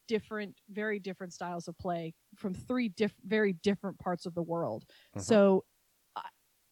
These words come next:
Speaker 1: gelling was probably going to be an issue. And, you know, it, I, I don't think that Frank was a crap coach either. I'm never gonna say that,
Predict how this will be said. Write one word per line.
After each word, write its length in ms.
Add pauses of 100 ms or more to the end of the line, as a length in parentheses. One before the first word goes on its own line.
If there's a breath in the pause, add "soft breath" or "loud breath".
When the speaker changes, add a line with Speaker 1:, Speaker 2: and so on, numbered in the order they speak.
Speaker 1:
gelling 720 (160)
was 260
probably 560
going 360
to 100
be 180
an 80
issue. 380 (520)
And, 480 (760)
you 140
know, 280
it, 200 (520)
I, 100 (200)
I 40
don't 280
think 200
that 140
Frank 280
was 100
a 60
crap 320
coach 200
either. 320
I'm 160
never 260
gonna 160
say 260
that, 180